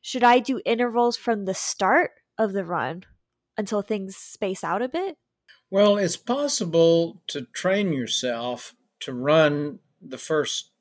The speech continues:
Speaker 2: segment of, uh, a race nonstop. Maybe it's a half mile. I wouldn't recommend any more than half a mile.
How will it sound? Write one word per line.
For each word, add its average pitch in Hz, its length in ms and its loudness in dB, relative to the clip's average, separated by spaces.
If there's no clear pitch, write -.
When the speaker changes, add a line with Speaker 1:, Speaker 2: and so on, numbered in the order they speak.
Speaker 2:
segment 127 640 0
of, 123 480 -8
uh, 113 360 -10
a 120 60 -6
race 127 560 -2
nonstop. 123 800 -2
Maybe 123 380 -4
it's - 260 -6
a 113 200 -2
half 131 420 -4
mile. 120 340 -6
I 120 80 -6
wouldn't 175 280 0
recommend 139 460 0
any 127 220 -2
more 135 340 0
than 117 160 -6
half 117 320 -10
a 113 40 -10
mile. 110 560 -10